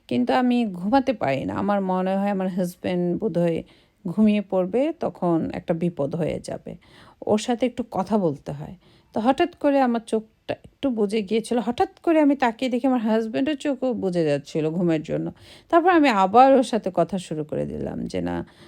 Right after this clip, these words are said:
কথা বলি, কথা বললে আর ঘুমটা আসবে না।" এটা স্বাভাবিক, অনেক দূরের রাস্তা হলে আর খাওয়া দাওয়ার পর দেখবেন যে ড্রাইভ করতে নিলে কিন্তু একটু ঘুম ঘুম ভাব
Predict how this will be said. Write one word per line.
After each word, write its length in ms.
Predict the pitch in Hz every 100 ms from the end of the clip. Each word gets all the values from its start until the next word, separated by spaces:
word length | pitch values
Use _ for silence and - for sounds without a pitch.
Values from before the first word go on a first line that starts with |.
| _ - 180
কথা 260 | 196 190 220
বলি, 300 | 202 214 262
কথা 260 | 214 190 185
বললে 320 | 165 160 156
আর 100 | 151
ঘুমটা 380 | 156 165 156 82
আসবে 340 | - - -
না।" 140 | - - - - -
এটা 120 | 370
স্বাভাবিক, 680 | 339 285 202 175 160 147 -
অনেক 380 | 165 170 170 165
দূরের 320 | 165 170 165
রাস্তা 380 | 160 160 - 165
হলে 360 | 165 156 156 170 - - -
আর 300 | - 156 156 151
খাওয়া 260 | - 160 165
দাওয়ার 300 | 160 156 151
পর 280 | 151 156 151
দেখবেন 420 | 151 139 160 160
যে 300 | 151 151 - -
ড্রাইভ 320 | 175 170 170 180
করতে 340 | - 165 - 165
নিলে 180 | 156 160
কিন্তু 220 | 180 185
একটু 140 | 185
ঘুম 380 | 180 - 220 220
ঘুম 240 | 226 220
ভাব 260 | 175 180 165